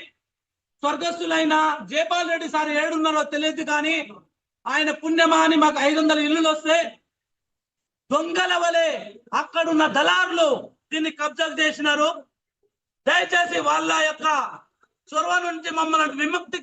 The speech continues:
చేయాలని చెప్పేసి ఏ వన్ గారు కూడా ఒక జీవోను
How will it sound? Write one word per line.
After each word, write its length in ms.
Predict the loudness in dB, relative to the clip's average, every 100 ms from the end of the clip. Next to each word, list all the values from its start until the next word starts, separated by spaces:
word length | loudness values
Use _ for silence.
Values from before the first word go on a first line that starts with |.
| -2
చేయాలని 440 | 2 4 4 2 0
చెప్పేసి 420 | 0 2 0 0 -4 -6 _ _ _ _
ఏ 200 | -4 0 2
వన్ 180 | 2 2 0 -2 0
గారు 160 | 0 0
కూడా 140 | 2 2 2
ఒక 100 | -2 -4
జీవోను 360 | -2 0 0